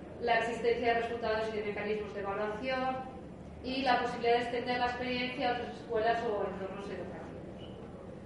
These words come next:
La participación e implicación del centro, pues saber si además del personal docente, pues participan, ver cómo, hasta qué punto los alumnos están implicados en ese proyecto, los padres, las ampas,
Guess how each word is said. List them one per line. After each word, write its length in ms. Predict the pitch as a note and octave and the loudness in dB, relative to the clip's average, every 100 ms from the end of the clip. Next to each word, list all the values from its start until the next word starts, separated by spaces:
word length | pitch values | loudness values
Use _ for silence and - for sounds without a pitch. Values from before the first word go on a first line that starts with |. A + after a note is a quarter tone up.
| - - - - - - | -14 -12 -12 -12 -12 -6
La 240 | B3+ B3 | 6 8
participación 680 | B3 B3 A#3+ A#3+ A#3+ A#3 B3 | 8 8 6 0 2 2 0
e 40 | |
implicación 540 | B3+ B3 B3 B3 B3+ A#3+ | -2 -2 0 0 -2 0
del 220 | A#3+ A#3+ | 0 2
centro, 640 | C#4+ D4 C#4+ C#4 C4 C#4 - - G#3 | 2 2 0 -2 0 0 -2 -8 -6
pues 160 | G3 | -4
saber 360 | G3 F#3+ G#3 G#3 | -2 0 2 0
si 140 | G#3+ | 2
además 460 | A3 G#3+ A3 A3+ A3+ | 2 4 2 2 2
del 540 | A#3 A3 A3 G#3+ G#3+ | 0 2 2 2 0
personal 360 | - G#3 G#3+ G#3+ | -2 -2 0 0
docente, 440 | A3 B3+ B3 A#3+ | 0 0 -2 -2
pues 160 | G#3+ G#3 | -2 -4
participan, 1040 | G3+ G3+ G#3 A#3 A#3 A3+ A3+ A3 A3 G#3+ | -4 -6 -6 -4 0 2 2 -2 -6 -6
ver 220 | G#3+ A3 A3+ | -4 -2 0
cómo, 220 | G#3 A3+ | 0 -2
hasta 680 | - - - G#3+ G#3+ G#3+ A3+ | -4 -6 -8 -6 -4 -2 -2
qué 120 | A3 | -2
punto 180 | B3 A#3+ | -2 2
los 200 | A#3 A3+ | 2 4
alumnos 340 | G#3+ A3 G#3+ | 2 0 -2
están 260 | G#3+ A3+ A3 | -2 0 0
implicados 440 | A3 A3 A3 A3 A3 | -2 -4 0 0 -2
en 40 | |
ese 120 | G#3+ - | -4 -6
proyecto, 500 | A3 B3+ C4 B3+ A#3+ | -4 -2 -2 0 0
los 140 | A#3+ | -2
padres, 500 | - A#3+ A#3+ A#3+ A#3+ | 2 6 6 6 4
las 160 | G#3+ - | 0 0
ampas, 400 | A#3 A3+ A#3 A#3+ | 0 2 2 0